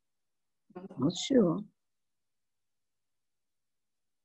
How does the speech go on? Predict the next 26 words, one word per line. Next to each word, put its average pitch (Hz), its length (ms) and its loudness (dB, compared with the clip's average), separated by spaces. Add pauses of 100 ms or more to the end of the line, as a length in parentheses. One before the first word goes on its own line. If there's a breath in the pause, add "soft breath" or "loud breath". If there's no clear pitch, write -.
(1600)
Потому 214 320 6
что 208 140 6
если 196 760 6 (960)
он 175 240 10
будет 170 320 4
так 151 300 4
делать, 233 460 6
то 147 100 2
я 143 440 2 (320 soft breath)
Я 156 180 4
же 143 100 -2
могу 147 320 2
разозлиться, 156 760 0
я 151 180 6
же 143 120 0
могу 160 260 4
наделать 208 420 4
всякие 180 380 0
глупости. 160 520 0
Я 165 140 6
пойду 170 300 4
к - 80 -8
его 160 160 4
родителям, 180 680 -2
там, 160 220 0
нажалуюсь. 170 580 0